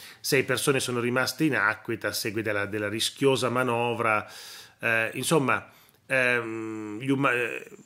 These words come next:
questo è quello che, che hanno visto, però... Allora, torniamo però al pu-, al punto centrale.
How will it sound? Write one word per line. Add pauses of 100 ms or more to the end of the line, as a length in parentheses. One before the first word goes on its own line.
(560)
questo
è
quello
che,
che
hanno
visto,
però... (520)
Allora,
torniamo
però
al
pu-,
al
punto
centrale.